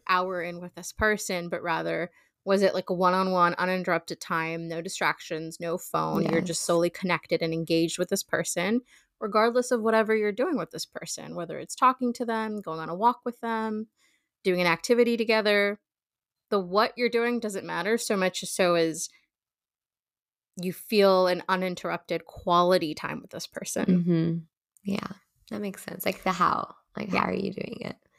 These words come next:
Speaker 1: Mm-hmm.
Speaker 2: Like, does it feel
Speaker 1: Exactly.
Speaker 2: quali-, does it feel like it's quality?
Speaker 1: Yeah, because quantity is all about, like, "Okay, I'm here, I'm getting in my, I check off, yeah, I spent time with grandma, I spent time with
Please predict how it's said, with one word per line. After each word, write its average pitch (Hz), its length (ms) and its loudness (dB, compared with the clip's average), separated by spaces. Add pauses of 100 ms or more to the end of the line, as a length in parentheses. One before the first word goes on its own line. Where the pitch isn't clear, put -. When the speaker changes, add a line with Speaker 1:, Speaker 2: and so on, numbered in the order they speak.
(460)
Speaker 1:
Mm-hmm. 208 240 6
Speaker 2:
Like, 180 80 -4
does 180 160 -2
it 180 120 -4
feel - 200 2
Speaker 1:
Exactly. - 340 2
Speaker 2:
quali-, - 400 -4 (800)
does 175 100 -6
it 180 100 -6
feel 190 180 -4
like 185 200 -6
it's 190 140 -12
quality? - 600 -2 (1080)
Speaker 1:
Yeah, 320 360 -4 (240)
because 240 220 0
quantity 285 460 2
is 220 80 2
all 196 160 6
about, 190 180 0
like, 190 180 -4
"Okay, 240 220 -8
I'm 220 120 -6
here, 202 300 -2
I'm 196 120 -2
getting 190 240 2
in 196 120 0
my, 190 260 0 (340)
I 196 220 -2
check 220 300 -4
off, 190 280 4
yeah, 190 120 0
I 185 80 0
spent - 320 -12
time 202 200 -4
with 202 160 -8
grandma, 180 340 2
I 175 140 2
spent 160 280 -4
time 190 220 -4
with 202 260 -6